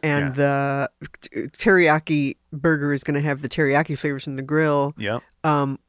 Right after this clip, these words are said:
Speaker 1: what's the Mexican, what's the Howard's gonna taste like?
Speaker 2: So <sighs> it, that's a little harder to, to explain. It's a little bit, it, it just has its own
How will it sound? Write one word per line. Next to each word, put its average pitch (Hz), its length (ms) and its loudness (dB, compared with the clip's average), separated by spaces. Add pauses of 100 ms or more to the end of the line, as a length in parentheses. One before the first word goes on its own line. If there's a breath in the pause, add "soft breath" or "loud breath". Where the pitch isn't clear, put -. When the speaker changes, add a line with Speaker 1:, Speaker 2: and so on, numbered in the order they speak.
(260)
Speaker 1:
what's 165 360 -2
the 175 100 0
Mexican, 151 460 -2
what's 165 180 0
the - 80 -2
Howard's 143 460 0
gonna 127 160 -4
taste - 260 -8
like? 143 120 -10
Speaker 2:
So 175 260 4 (360 loud breath)
<sighs> - 380 -20
it, 160 180 4
that's 156 460 0 (1120)
a 127 80 2
little 147 400 6
harder 123 720 2 (260)
to, 98 600 -6 (540)
to 104 120 -6
explain. 80 800 -12 (1200)
It's 117 160 -8
a 120 40 -2
little 131 340 4
bit, 113 300 -2 (340)
it, 165 220 2
it 170 200 4
just 180 240 4
has 143 300 4
its 123 140 -8
own 113 380 -4